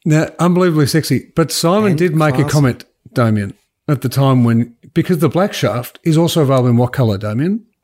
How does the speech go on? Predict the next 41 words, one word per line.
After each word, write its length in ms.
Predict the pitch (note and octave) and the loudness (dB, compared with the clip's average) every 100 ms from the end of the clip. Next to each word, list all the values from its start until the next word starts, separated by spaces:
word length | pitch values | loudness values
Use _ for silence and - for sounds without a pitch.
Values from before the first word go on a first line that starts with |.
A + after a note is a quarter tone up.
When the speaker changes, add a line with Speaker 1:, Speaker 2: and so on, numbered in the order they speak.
| _ - | _ -14
Speaker 2:
It's 140 | A2 | -8
also 340 | A2 - G2+ G2+ | -6 -4 -4 -4
available 560 | G2 G#2+ B2+ A2+ A2+ | -2 0 2 2 0
in 180 | G#2+ G2+ | 0 -2
silver. 400 | F#2 F2+ F#2 C3+ - - | -2 -4 -2 -4 -4 -4
Speaker 1:
Right, 220 | C#3 A2 - | -2 -2 -2
and 220 | F3 D#3+ | 0 2
what 200 | F#3 - E3+ | 2 -2 -2
was 220 | E3+ D3 | 0 0
it 200 | - - | -2 -4
that 180 | C#3+ - | -4 -2
Simon 380 | D3+ C3+ C3 | 0 2 2
said 440 | B2 C#3+ A#2+ A#2+ D3+ _ _ _ _ - | 0 0 -2 -4 -10 _ _ _ _ -8
when 200 | D3 C3 | 0 0
he 140 | A#2+ | 0
suggested 580 | C3+ C#3+ A#2 D#3+ - C3 | 0 -2 0 -2 -2 -4
to 120 | C#3+ | 0
you 420 | B2 A#2 A2+ G#2 - _ _ A#2 | 2 2 0 -4 -10 _ _ -6
Speaker 2:
I 40 | |
believe 260 | A2+ D3 C3 | -2 0 -2
he 80 | |
said 320 | B2 - A#2+ A2 | -4 -2 -2 -2
that 140 | A#2 | -4
he 160 | C3+ C3+ | 0 0
had 280 | C3 A2 | 0 -2
the 80 | A2+ | -4
black 280 | G#2+ G#2+ - | -2 -2 -2
ones 160 | A#2 G#2+ | -2 0
Speaker 1:
No, 120 | A#2 | 2
Speaker 2:
himself. 400 | B2+ D#3+ C3 - | 2 0 -4 -10
Speaker 1:
that's 320 | - C3 - | -4 -4 0
not 180 | C3+ C3+ | 0 0
what 140 | C#3+ B2+ | 0 0
he 100 | C3+ | 0
said 200 | - B2+ | 0 -2
Speaker 2:
Well, 40 | |
he 60 | A2 | -2
did 120 | A#2+ | 0
say 60 | |
Speaker 1:
first. 340 | C#3 B2+ - | 0 0 -4
Speaker 2:
that. 60 | - | -14